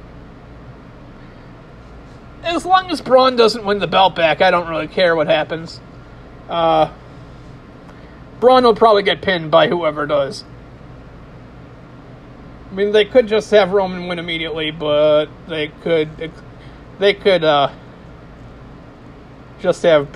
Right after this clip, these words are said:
Fiend pin Braun again. I'm gonna go with that, and then they'll go with the Fiend versus Roman feud. Apollo's gonna def-,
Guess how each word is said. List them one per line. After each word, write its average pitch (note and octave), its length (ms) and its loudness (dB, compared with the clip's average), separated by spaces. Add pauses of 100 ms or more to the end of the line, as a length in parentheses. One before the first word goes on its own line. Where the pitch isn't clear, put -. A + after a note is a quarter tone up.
(380)
Fiend D#3 460 -10 (240)
pin C#3+ 420 -2 (680)
Braun D#3+ 320 -2
again. C#3+ 400 -8 (1900)
I'm G3+ 80 -4
gonna B3 160 2
go F3 220 -2
with - 100 -6
that, D#3 320 2 (640)
and E3+ 100 -8
then E3 100 -4
they'll D#3+ 160 2
go E3 240 2
with D3+ 100 2
the D#3+ 100 -6
Fiend D#3 380 -6
versus D#3 420 -6 (960)
Roman D3+ 380 -2
feud. D#3 340 -6 (1120)
Apollo's G#3+ 480 2
gonna G3 220 0
def-, E3 200 -8